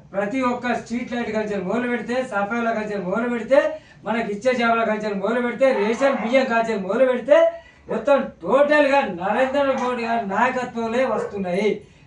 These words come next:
కాకపోతే స్టేట్ నుంచి వాళ్ళు ఏం చెప్పుకుంటారు, బీఆర్ఎస్ వాళ్ళు ఏం చెప్పిండ్రు, అప్పుడు టీఆర్ఎస్,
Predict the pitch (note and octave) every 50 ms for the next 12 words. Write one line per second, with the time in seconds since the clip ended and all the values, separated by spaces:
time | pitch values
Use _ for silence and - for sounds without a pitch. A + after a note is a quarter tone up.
0 | - - G3 A3+ B3 - A#3+ B3 B3+ B3 C4 B3+ A3 - - G#3+ B3+ B3+ G#3+ A#3+
1 | B3+ A#3+ - B3+ A#3+ G#3+ G#3 A3 A#3 C4 B3+ C4 - B3 B3 A#3 B3 A#3+ A#3+ A#3+
2 | A#3+ A3+ - - - - - - - - - G#3 B3 C4+ C4+ C4+ C#4 C4+ C4+ C4+
3 | C4 B3+ B3+ B3+ C4 C4 B3+ B3 B3 B3 B3 A#3+ A#3+ A#3+ A#3+ - - - - -
4 | _ _ - - - F3 F#3+ - B3 B3 A#3+ A#3 A3+ A3 A3 - - F3+ G#3 A3+
5 | A#3+ A#3+ A#3+ A3+ F#3+ - -